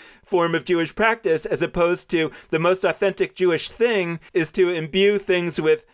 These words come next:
sacred meaning. And I use sacred loosely. I, I can mean it in a secular way for me and for, I think, a lot of others. But,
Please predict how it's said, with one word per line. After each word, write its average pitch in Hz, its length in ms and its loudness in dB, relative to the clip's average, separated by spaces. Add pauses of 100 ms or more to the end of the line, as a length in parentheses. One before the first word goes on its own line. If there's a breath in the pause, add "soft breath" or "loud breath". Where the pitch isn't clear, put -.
sacred 170 480 -4
meaning. 143 420 2
And 131 120 2
I - 20 4
use 143 240 0
sacred 139 380 0
loosely. 131 440 0
I, 120 340 2
I 117 40 0
can 139 320 -8
mean 135 160 0
it 135 100 2
in 131 160 0
a 131 60 -2
secular 120 460 0
way 117 180 2
for 123 180 -2
me 123 240 0 (120)
and 120 260 -2
for, 123 160 2
I 117 80 0
think, 131 140 -4
a 127 40 0
lot 123 140 2
of 123 80 0
others. 127 320 0
But, 156 220 -2